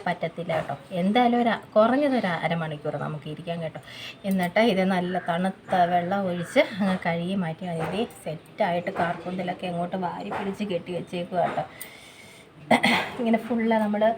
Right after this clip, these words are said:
പിന്നെ ഇത് ചെയ്യുമ്പോൾ പഴയ ഡ്രസ്സൊക്കെ ഇട്ടുകൊണ്ട് നമ്മൾ ചെയ്യണം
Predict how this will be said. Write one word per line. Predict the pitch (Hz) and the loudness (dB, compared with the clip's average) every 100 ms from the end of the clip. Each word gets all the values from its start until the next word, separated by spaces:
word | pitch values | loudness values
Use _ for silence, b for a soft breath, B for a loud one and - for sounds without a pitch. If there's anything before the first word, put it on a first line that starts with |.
| B B - | B B -2
പിന്നെ | 214 233 277 - - | 4 6 4 2 -8
ഇത് | - 208 | -6 -4
ചെയ്യുമ്പോൾ | 226 233 226 220 233 247 - | 0 0 2 2 2 0 -2
പഴയ | 208 196 220 | -2 0 0
ഡ്രസ്സൊക്കെ | 240 214 190 - 190 190 | 0 0 0 -2 -6 -4
ഇട്ടുകൊണ്ട് | 185 - 196 196 | -4 -4 0 2
നമ്മൾ | 247 185 185 220 - | 2 0 0 -4 -4
ചെയ്യണം | 185 175 190 180 | -6 -2 0 -2